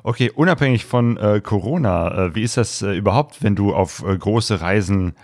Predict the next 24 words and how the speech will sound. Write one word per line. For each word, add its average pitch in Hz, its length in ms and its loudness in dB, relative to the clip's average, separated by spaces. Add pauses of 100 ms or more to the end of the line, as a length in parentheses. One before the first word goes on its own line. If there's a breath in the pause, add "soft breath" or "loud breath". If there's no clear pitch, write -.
gehst? 95 640 -2
Also 90 160 -4
ihr 90 180 2
plant 104 480 -2
ja 113 200 4
im 98 200 -2
übernächsten 107 560 0
Jahr, 104 380 2 (420 loud breath)
äh, 98 60 0
eine 92 400 2
richtig - 320 -4
große 117 420 0
Reise, 104 360 2
Lisa 107 280 0
und 101 140 0
du. 120 300 0 (420 loud breath)
Wie 101 160 -4
würdest 123 180 2
du 120 60 2
das - 240 -2
da 117 260 2
machen 85 460 -2
mit 95 260 -2
Medikamenten? 87 800 -2